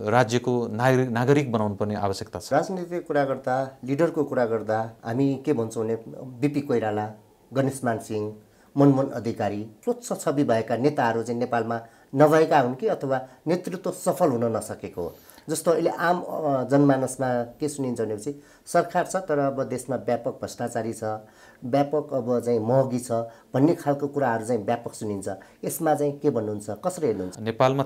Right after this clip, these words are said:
Speaker 1: थुप्रै राजनीति गर्ने साथीहरू र अग्रजहरू एउटा स-, निष्ठा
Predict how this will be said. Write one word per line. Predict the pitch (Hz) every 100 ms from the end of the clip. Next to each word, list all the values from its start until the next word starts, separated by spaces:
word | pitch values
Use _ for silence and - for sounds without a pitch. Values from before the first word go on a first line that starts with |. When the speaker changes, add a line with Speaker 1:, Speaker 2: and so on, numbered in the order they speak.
| - 160
Speaker 1:
थुप्रै | 147 170 185
राजनीति | 127 117 117 117 127 123 113 101 101
गर्ने | 107 113
साथीहरू | - 104 107 95 95 156 _ _ _ _
र | 107 -
अग्रजहरू | 117 113 127 110 95 120 - _ _ - - _
एउटा | 123 127
स-, | - -
निष्ठा | 113 110 117 143 - 156 151